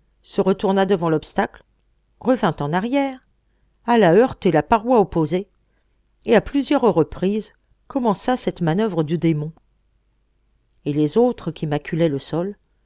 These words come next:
touchés par elle en passant, partirent tour à tour comme des torpilles. Tout oscillait d'un bord à l'autre de la salle, virant quand elle touchait la plinthe,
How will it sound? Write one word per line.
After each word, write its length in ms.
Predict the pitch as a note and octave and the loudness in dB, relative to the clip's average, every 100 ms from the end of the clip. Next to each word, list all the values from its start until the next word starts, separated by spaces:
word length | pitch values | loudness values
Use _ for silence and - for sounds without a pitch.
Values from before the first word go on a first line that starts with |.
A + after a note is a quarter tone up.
| _ _ _ | _ _ _
touchés 320 | - A#3 - D#4+ | -14 -8 -4 -2
par 240 | G#3+ E3+ | -2 0
elle 160 | C4 G#3 | 2 0
en 60 | |
passant, 420 | C#3+ D3 - A3+ A#3+ _ _ _ _ _ _ _ - | 0 -2 -2 -8 -10 _ _ _ _ _ _ _ -2
partirent 400 | C4+ - D4 - | -2 0 -4 -4
tour 180 | - D#4+ | 0 0
à 80 | D4+ | 0
tour 360 | - F#3 - | 0 0 2
comme 180 | - D#4 | 2 2
des 120 | E4 | 0
torpilles. 540 | D#4+ - - B3 E3 D3+ _ _ _ _ _ _ _ _ _ - | 0 -2 -2 -4 -2 -6 _ _ _ _ _ _ _ _ _ 0
Tout 280 | D4 D#4+ C#4+ | 4 4 4
oscillait 460 | B3+ - A3+ B3 | -2 -4 2 2
d'un 120 | A3+ G#3+ | 4 4
bord 220 | A3+ G#3+ | 4 4
à 60 | |
l'autre 340 | G#3+ A3+ G#3 G#3+ | 4 4 0 0
de 100 | G3+ | 2
la 160 | G3 | 0
salle, 420 | G3 - D3 D#3+ D#3+ _ _ _ _ _ | -2 -2 -2 -2 -8 _ _ _ _ _
virant 420 | E3 G3 C#4+ C#4+ - | -8 0 2 2 0
quand 200 | E3+ F3 | -2 -2
elle 100 | E3+ | -4
touchait 280 | F#3 - | -6 -2
la 100 | E3+ | -2
plinthe, 420 | F#3 - C#4 - | -2 -8 -14 -18